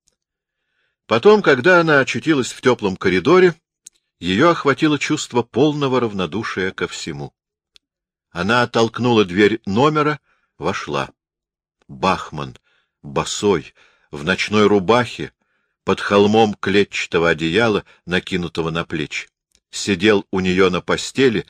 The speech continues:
и, барабаня двумя пальцами по мраморной доске ночного столика, ставил химическим карандашом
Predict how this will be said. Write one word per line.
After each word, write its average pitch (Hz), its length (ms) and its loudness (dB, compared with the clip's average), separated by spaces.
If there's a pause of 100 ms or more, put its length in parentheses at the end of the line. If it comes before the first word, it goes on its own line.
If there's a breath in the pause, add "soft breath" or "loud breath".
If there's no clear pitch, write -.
(500 soft breath)
и, 95 100 -4
барабаня 95 600 2
двумя 92 380 0
пальцами 87 640 -4 (320 soft breath)
по 95 140 0
мраморной 95 640 0
доске 90 460 -4
ночного 78 500 -8
столика, 113 640 -2 (640)
ставил 113 680 -2
химическим 95 800 -6
карандашом 90 800 -2